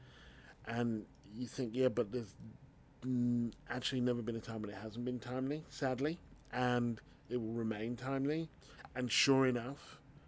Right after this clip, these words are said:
not that I was <laughs> praying for this, but in the week that it comes out, there's Charlotte, there's San Diego, there's the young girl testifying in Charlotte about, you know, "Why are you shooting us?" There are this, the, you know, the,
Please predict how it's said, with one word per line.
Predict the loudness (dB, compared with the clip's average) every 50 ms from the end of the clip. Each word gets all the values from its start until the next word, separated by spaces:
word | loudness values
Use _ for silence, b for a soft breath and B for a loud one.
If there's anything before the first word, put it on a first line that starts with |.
| -10 -2
not | 2 4 4 4 2
that | 0 2
I | 2 2
was | 2 2 -2
<laughs> |
praying | -6 -2 4 4 4 6 4 2
for | 0 0
this, | 0 2 2 0 -2 -4 -8 -6 2
but | 4 4 4 4 2 B B B B B B B
in | 2 4
the | 4
week | 6 6 4 2 2 0
that | -4 -4
it | -4 -4 -6 -6
comes | -6 -6 -4 -4 -4 -4
out, | -6 -6 -6 -6 -6 -8 -10 B B B B B B -4
there's | -4 -2 0
Charlotte, | 2 2 2 2 2 0 0 0 -2 -2 -4 -6 -6
there's | -6 -6 -4 -4
San | -4 -4 -4 -4 -4 -2
Diego, | 0 0 0 0 0 -2 -6 -6 -8 -8 -8 -10 -10 -12 B B B B B B B
there's | -6 -4 -4 -2
the | -2 -2
young | 0 2 0 2 2 0
girl | 0 0 0 2 2 2 2 0 -4 -6
testifying | -8 -8 -8 -6 -6 -6 -8 -8 -6 -6 -6 -6 -6 -6 -6
in | -8 -8
Charlotte | -8 -8 -8 -8 -8 -8 -8 -8 -8 -10 -10 -10
about, | -10 -10 -8 -8 -8
you | -6
know, | -6 -6 -6 -6
"Why | -6 -6 -6 -4 -4
are |
you | -2 -4 -4
shooting | -4 -6 -4 -2 -2 -2 -2 -2 -4
us?" | -6 -8 -10 -10 -12 B B B B B B B B B
There | 4 4 6
are | 6 4
this, | 4 2 0 0 -2 -8 -4 -2
the, | -2 -2 -2 -2
you | -2 0
know, | 0 0 0 0
the, | 0 0 0 -2